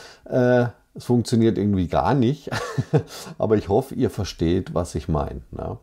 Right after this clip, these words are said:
Und jetzt müssen wir natürlich prüfen, falls unser W-L-E-D-Streifen aus ist, dann mach ihn an. Ja, also brauche ich unter System, das weiß ich halt, dass es da ist, aber unter System findet ihr natürlich die Objektabfragen unter anderem,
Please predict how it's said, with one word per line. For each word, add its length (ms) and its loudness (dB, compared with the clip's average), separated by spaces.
Und 100 -2
jetzt 160 2
müssen 160 2
wir 100 4
natürlich 400 2
prüfen, 460 2
falls 720 2
unser 340 -4
W-L-E-D-Streifen 1300 2
aus 480 2
ist, 560 -6
dann 600 4
mach 320 -2
ihn 260 0
an. 320 -2
Ja, 320 -2
also 300 -4
brauche 360 0
ich 240 -8
unter 260 -2
System, 800 -4
das 220 -14
weiß 260 -8
ich 160 -2
halt, 200 2
dass 160 -2
es 180 -8
da 180 2
ist, 200 -2
aber 180 -2
unter 200 -2
System 520 -2
findet 340 -2
ihr 100 0
natürlich 360 -2
die 100 -2
Objektabfragen 920 0
unter 300 0
anderem, 440 0